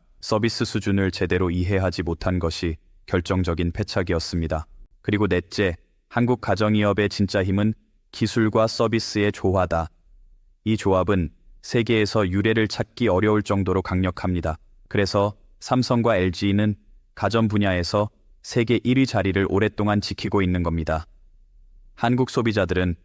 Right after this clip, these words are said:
단순히 좋은 제품을 원하지 않습니다. 우리 삶의 패턴을 이해하는 제품, 문제가 생기면 바로 해결해주는 정확한 시스템, 그리고 신뢰할 수 있는 서비스 인력, 이 모든 것이 합쳐져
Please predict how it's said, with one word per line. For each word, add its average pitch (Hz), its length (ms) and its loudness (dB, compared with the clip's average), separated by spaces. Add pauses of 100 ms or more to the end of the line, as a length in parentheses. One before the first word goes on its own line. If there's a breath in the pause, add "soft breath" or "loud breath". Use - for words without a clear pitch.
(260)
단순히 104 540 0
좋은 104 340 2
제품을 98 440 -2
원하지 90 400 0
않습니다. 85 560 -4 (1300)
우리 110 160 2
삶의 117 340 2
패턴을 127 500 0
이해하는 95 500 2
제품, 92 420 -2 (420)
문제가 92 440 2
생기면 92 540 0 (280)
바로 95 280 0
해결해주는 101 640 0
정확한 92 480 -2
시스템, 85 540 -4 (800)
그리고 101 280 2
신뢰할 120 420 2
수 107 160 -6
있는 95 280 0
서비스 98 480 -2
인력, 85 420 0 (600)
이 104 100 0
모든 101 300 2
것이 98 240 0
합쳐져 87 520 0